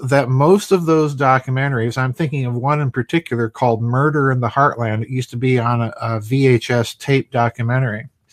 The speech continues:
Um, that documentary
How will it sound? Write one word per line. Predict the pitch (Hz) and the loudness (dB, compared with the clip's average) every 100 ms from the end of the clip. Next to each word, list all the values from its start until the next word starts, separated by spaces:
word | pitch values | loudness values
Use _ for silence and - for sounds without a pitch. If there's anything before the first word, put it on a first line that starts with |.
| - - - - - - _ - | -20 -20 -20 -20 -20 -20 _ 2
Um, | 143 147 147 139 131 - - | 6 6 6 2 -2 -12 -10
that | 127 113 147 175 185 | -8 0 4 4 4
documentary | 170 170 151 147 139 151 131 127 | 4 4 2 -2 -4 -4 -4 -4